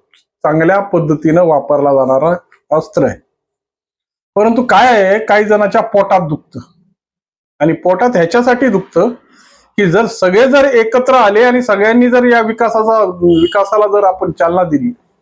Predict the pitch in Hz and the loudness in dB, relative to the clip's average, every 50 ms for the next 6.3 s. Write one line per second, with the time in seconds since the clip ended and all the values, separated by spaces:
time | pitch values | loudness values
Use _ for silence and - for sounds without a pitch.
0 | _ _ _ _ _ _ _ _ _ _ - 220 220 202 - - 160 175 - - | _ _ _ _ _ _ _ _ _ _ -2 0 0 0 0 -2 -4 -4 -2 0
1 | 262 277 269 262 262 254 262 254 262 254 247 247 262 240 247 247 233 226 233 226 | 0 2 2 2 2 2 2 2 2 0 2 2 2 2 2 2 2 2 2 2
2 | 220 226 247 247 240 226 226 220 208 208 202 202 - 233 247 247 262 262 247 247 | 2 2 2 2 2 0 0 0 0 0 -2 -2 0 0 0 2 2 2 0 0
3 | 254 247 254 247 233 233 240 - 240 226 233 233 220 214 214 214 214 - 220 208 | 0 0 0 0 0 0 0 -2 -2 0 0 0 2 2 0 0 -2 -2 -4 -2
4 | 208 208 208 214 226 - - 196 185 - - 226 226 226 226 214 214 220 220 196 | 0 0 0 0 0 -2 -2 -4 -4 -2 -2 -2 -2 0 0 0 0 0 2 2
5 | 180 175 180 196 214 220 - - 180 180 175 - - 151 139 147 175 196 - - | 2 2 2 2 0 0 -2 -2 -4 -4 -2 -2 -2 0 0 0 -2 -2 -4 -2
6 | 170 151 143 147 156 160 | 0 0 2 2 0 -2